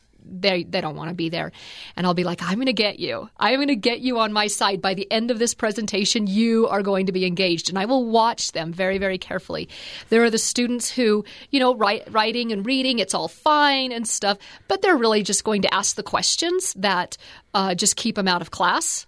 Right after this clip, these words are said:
longer. And that's all the typical ones. And that's, you know, h-, what inspired you to write this series? And, you know, all of those same questions that authors get asked a lot.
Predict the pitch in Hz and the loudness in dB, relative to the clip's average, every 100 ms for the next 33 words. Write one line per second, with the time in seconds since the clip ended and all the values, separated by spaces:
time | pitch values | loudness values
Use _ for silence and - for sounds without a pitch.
0 | - 262 269 285 320 - - 247 220 226 | -2 0 2 2 0 -2 -12 -6 -2 2
1 | 262 - - 214 214 208 202 196 180 - | 0 0 -2 0 0 -2 -4 -6 -10 -8
2 | 165 156 165 196 202 196 196 - - 220 | -6 -4 -6 -4 -2 0 0 0 -4 -4
3 | 196 185 185 - - 214 247 262 - 196 | -2 -2 -2 -6 -2 2 2 2 2 2
4 | 202 214 202 208 196 196 - 196 196 - | 2 0 -4 -4 -2 -2 -2 -4 -4 -2
5 | 190 196 190 190 196 185 185 - - 254 | -2 0 -2 -2 -4 -4 -6 -8 -14 -8
6 | - 349 320 - 294 302 240 233 - 233 | 0 2 4 4 4 4 2 0 0 0
7 | 208 190 196 - 185 - 175 175 196 185 | -2 -2 -4 -2 -4 -4 -2 -2 -2 -4
8 | 180 - 170 180 - 190 190 170 | -6 -4 -4 -4 -8 -4 0 0